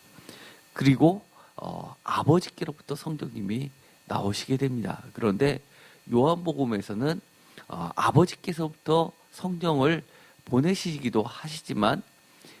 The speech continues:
예수님으로부터도 성령님이, 에, 보내심을, 에, 받게 되는 것이 요한복음에 독특하게 기록이 되어 있습니다. 그리고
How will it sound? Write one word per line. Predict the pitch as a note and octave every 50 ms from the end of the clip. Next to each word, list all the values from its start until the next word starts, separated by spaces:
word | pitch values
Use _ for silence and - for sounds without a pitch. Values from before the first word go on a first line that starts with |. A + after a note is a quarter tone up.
| _ - -
예수님으로부터도 | A#2 A#2 B2+ C3 - G#3 A3 A3 A3+ F3+ F#3 E3 D3 A#2+ A#2 - - G#2 F#2+ G#2+ C3 D#3 - - _ _
성령님이, | - - - F#3 F#3 F#3 F#3 G3 C#3 A#2+ A2 G#2+ A#2 C3 C#3+ D#3 - _ - - - - - - -
에, | - - - E2 D#2 - - -
보내심을, | - A#2+ A2+ A2+ B2 A#2 - - A#2 A2 A2+ A2 A#2 - - - - - - - - -
에, | - - - - - - - - -
받게 | - A2+ - - - C3+
되는 | C3 B2 A2+ G2+ G2+ G2+
것이 | F#2+ F2+ F#2 - - C#3 D3 E3+ - _ - - - - -
요한복음에 | G#2 G#2+ A#2 C3 B2 A#2 G#2+ G2 - - -
독특하게 | - - - - - - - G#2+ F2+ G2+ G#2+
기록이 | - - - G2 - - - -
되어 | - -
있습니다. | - - - - - - - - - - - - _ _ _ _ _ - _ _ _ _ _ _ _ _
그리고 | - - F#3 A3 G3+ F3 D#3 D#3 F3+ G#3+ A#3+